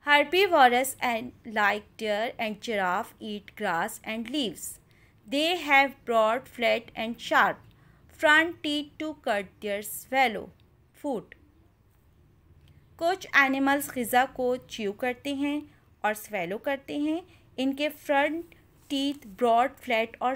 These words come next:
शार्प होते हैं। Cows and buffaloes bite the grass and swallow it later. They bring back the food into their mouth and chew it slowly.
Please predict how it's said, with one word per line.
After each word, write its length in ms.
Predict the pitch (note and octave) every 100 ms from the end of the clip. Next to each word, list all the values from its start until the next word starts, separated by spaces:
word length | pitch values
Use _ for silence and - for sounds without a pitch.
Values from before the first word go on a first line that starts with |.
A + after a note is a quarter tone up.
| C4
शार्प 420 | - D4+ B3+ -
होते 240 | F#3+ - F3
हैं। 220 | E3 - _ _ _ _ _ _ _ _ _ _ _ _ _ _ _ _ _ _ _ _ _ _ _ _ _ _ _ _ _ _ _ _ _ _ _
Cows 360 | D4+ C#4+ D4+ F4+ -
and 240 | D4 D4 B3+
buffaloes 580 | A#3+ - B3 B3+ D4 D4 -
bite 360 | A3 A3+ A#3+ -
the 120 | D#4+ -
grass 340 | B3+ A3 A#3+ -
and 220 | A#3 A#3+
swallow 400 | - - G3 G3 B3 -
it 280 | G#3+ G#3+ -
later. 380 | D4 C4+ F#3+ - - _ - _ G#3
They 280 | C#4+ F4 F#4+ -
bring 260 | D4 D4+ C#4
back 340 | B3+ C4 C4
the 120 | D#4+
food 380 | E4+ - C4+ C#4
into 380 | - A3+ A3 B3
their 280 | A3+ B3 C4+
mouth 480 | A3+ F#3 F3 A3+ -
and 240 | - B3+ C4+
chew 280 | - G3 -
it 180 | A#3+ B3
slowly. 500 | - D4 D#4 G3